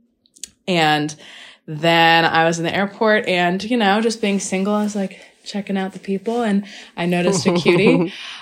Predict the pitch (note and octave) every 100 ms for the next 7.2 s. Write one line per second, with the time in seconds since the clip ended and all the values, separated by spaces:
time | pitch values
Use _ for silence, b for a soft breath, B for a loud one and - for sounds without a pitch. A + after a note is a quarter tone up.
0 | - - E3 F3+ F3 F3 F3 E3+ E3+ E3+
1 | F#3 G#3+ G#3+ F#3 F#3 - F3 E3+ E3+ F#3
2 | F#3 F#3+ F3+ F3 E3+ - F3+ F3+ F#3+ C4+
3 | C4+ F#3 F#3 _ _ - F3+ F3+ F3 F3
4 | E3+ E3+ E3+ F3 F3+ D4 - - C4+ C4+
5 | G4+ B4 - - F#3 F#3 G3 B3+ - F#3+
6 | G3 F#3 G3 G3 G3 F#3+ F3+ D3 B3+ -
7 | G#4